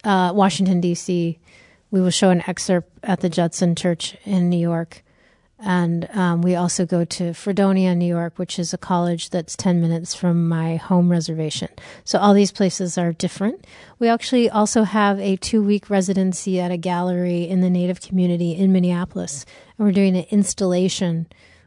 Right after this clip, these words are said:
which includes artifacts from my grandmother's life, um, historical maps, other visual objects,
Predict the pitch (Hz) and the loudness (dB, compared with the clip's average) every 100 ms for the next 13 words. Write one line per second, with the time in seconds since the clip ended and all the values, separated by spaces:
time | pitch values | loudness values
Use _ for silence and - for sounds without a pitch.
0 | - 190 202 185 - 190 180 - - - | -12 -6 -4 -2 0 0 0 -6 -12 -2
1 | 202 190 - 180 - - - 185 180 175 | 0 0 0 -2 -2 -10 -2 0 2 0
2 | 170 170 _ _ _ 202 185 185 175 170 | -2 -4 _ _ _ 0 4 4 4 0
3 | 220 220 214 208 196 - - - - 202 | 0 2 4 2 0 -8 -20 -20 -10 -4
4 | 185 180 190 - 202 185 175 185 175 170 | -2 -2 -2 -2 -2 -2 -2 -2 0 0
5 | 160 156 - - - - _ _ _ _ | -2 -6 -8 -14 -12 -14 _ _ _ _
6 | _ - 202 190 190 175 175 180 190 180 | _ -4 0 2 2 0 0 0 2 2
7 | 175 170 - 175 170 175 170 165 - - | 2 -2 -2 -2 0 -2 -2 -6 -12 -12